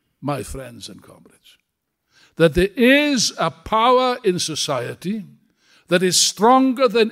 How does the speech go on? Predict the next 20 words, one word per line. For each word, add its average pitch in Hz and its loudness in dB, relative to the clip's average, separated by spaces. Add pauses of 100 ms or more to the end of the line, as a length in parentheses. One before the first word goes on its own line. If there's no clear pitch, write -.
any 277 2
army, 226 -2
any 269 2
police 240 -2
force, 220 0
or 214 -4
any 233 0
state. - -4 (1500)
And 160 -6
that 202 -4
power 175 -6 (300)
is 139 -8
the 156 -10
power 190 -6
of 165 -12
the 170 -12
masses, 175 -10 (220)
once 202 2
they're 196 -4
mobilized 185 -8